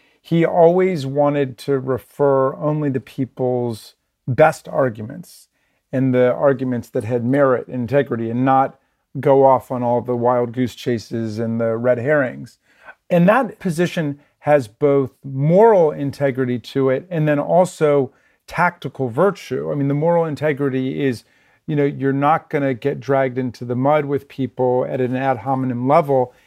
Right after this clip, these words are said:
and drag everybody's discourse downward.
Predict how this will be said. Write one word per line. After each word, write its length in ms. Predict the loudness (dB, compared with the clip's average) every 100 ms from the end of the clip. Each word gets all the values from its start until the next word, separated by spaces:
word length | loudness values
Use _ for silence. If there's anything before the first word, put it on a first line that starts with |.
| _ -6
and 160 | -4
drag 400 | 0 4 4 2
everybody's 760 | -2 -2 -2 -4 -4 -2 -4 -6
discourse 580 | -4 -6 -6 -6 -6 -6
downward. 880 | -2 0 0 -2 -6 -2 -2 -2